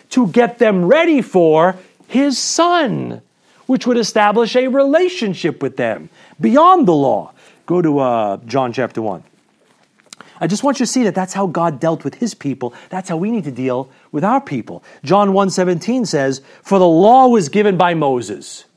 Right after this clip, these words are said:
tablets of stone," right? Just hard. I was reading the other day, I think it's in Numbers chapter fifteen.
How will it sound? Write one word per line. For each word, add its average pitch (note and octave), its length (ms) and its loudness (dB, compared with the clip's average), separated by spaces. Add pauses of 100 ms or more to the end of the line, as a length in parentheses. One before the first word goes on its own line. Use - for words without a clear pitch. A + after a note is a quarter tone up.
(560)
tablets C#3 500 -4
of F#2+ 100 -14
stone," F#2 720 -10 (460)
right? A2+ 260 -8 (460)
Just - 240 -12 (120)
hard. F#2+ 680 -6 (960)
I - 60 -14
was G#2+ 140 -12
reading C3+ 180 -2
the B2+ 80 -4
other B2 100 -4
day, B2+ 200 -2
I A#2 40 -4
think A#2 120 -6
it's A#2 140 -8
in G#2+ 140 -10
Numbers B2 360 -6
chapter B2+ 320 -6
fifteen. C#3 760 -10